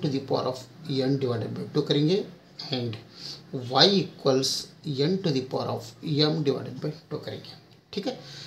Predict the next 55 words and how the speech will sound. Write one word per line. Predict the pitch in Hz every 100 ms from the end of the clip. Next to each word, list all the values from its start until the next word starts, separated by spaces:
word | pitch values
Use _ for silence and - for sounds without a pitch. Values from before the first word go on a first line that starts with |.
| - -
तो |
इसके | 135 - - 262
जगह | 190 147
में | 156 190 - - 139
x | 135 -
पुट | 147 -
करेंगे, | 113 - - - - _ - _ _
तो | 147
ये | 131 127 175 196 - 147 175
x | - -
पुट | 170 -
किया | 135 127 151
तो | 147
ये | 123
स्क्वायर | - - 147 151
है, | 156 180
स्क्वायर | - - 139
हो | 131 135
जाएगा, | 160 175 202 - - - - _ _ _
या | 143 127
जो | 131 156
रखा | 156 208 202 -
तो | 139 147
n | 196
to | 233
the | 214
power | 214 196
of | - 156
m | 156
by | 165 165
two | -
की | 127
जगह | 139 127
में, | 131 160 - 143
n | 156 190
to | 165
the | 147
power | 135 131
of | -
m | 117 120
by | 123
two | 131 123 - _ -
की | 135
जगह | 117 123
में | 147 185 - - 139 127
y | 143
है, | 143 127 - - - -
तो | 120 120
y | 151 151
पुट | - -
किया | 135 123 127
मैं, | 135 - _ - _ _
तो | 131
यहाँ | 117 123 180 147
पर | -